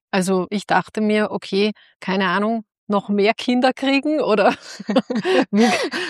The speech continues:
wie komme ich jetzt da irgendwie raus? Und ich wollte aber dort als, als Medium,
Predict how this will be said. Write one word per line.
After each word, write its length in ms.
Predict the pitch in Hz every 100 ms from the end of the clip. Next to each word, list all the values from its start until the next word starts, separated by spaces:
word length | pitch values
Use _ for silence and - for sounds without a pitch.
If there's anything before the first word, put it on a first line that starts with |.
| 220
wie 160 | 208
komme 340 | - 196 202 247
ich 100 | -
jetzt 280 | 220 - -
da 60 |
irgendwie 420 | 208 214 220 226 202
raus? 380 | 165 180 240 -
Und 220 | 214 208 - - - - - -
ich 360 | 240 214 - -
wollte 720 | 240 247 220 202 175 208 - 214
aber 440 | 196 208 208 208 -
dort 400 | 196 190 196 -
als, 300 | 196 - - _
als 200 | 196 -
Medium, 480 | 180 202 226 220